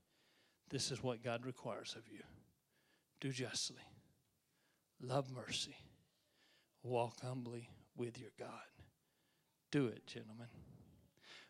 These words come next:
Would you stand with me? This is the way we're gonna wrap this service up. I thank everybody who came out to be with us for Father's Day. I hope you've been blessed. But gentlemen, you are the leaders of your household.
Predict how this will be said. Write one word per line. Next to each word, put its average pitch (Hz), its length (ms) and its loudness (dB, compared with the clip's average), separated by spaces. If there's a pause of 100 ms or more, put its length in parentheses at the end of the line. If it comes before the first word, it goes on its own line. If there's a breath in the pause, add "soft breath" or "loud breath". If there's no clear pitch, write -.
(120 loud breath)
Would 147 100 8
you 156 80 10
stand 175 380 12
with 170 120 10
me? 165 200 4 (1900 soft breath)
This - 200 2
is 151 40 0
the 147 80 6
way 143 160 10
we're 131 120 10
gonna 123 180 4
wrap 127 300 6
this 139 160 2
service 123 460 4
up. 123 220 6
I 160 120 4
thank 143 280 2
everybody 127 440 6
who 127 100 2
came 131 300 2
out 123 160 2
to 135 40 0
be 123 160 6
with 123 160 6
us 113 160 0
for - 140 -4
Father's 123 460 4
Day. 127 280 0
I 127 40 -4
hope 139 280 4
you've 120 120 4
been 120 200 4
blessed. 127 540 4 (960 soft breath)
But 135 120 -8
gentlemen, 156 440 10
you 160 160 8
are 147 140 12
the 131 80 6
leaders 143 480 6
of 127 80 2
your 127 80 4
household. 120 640 0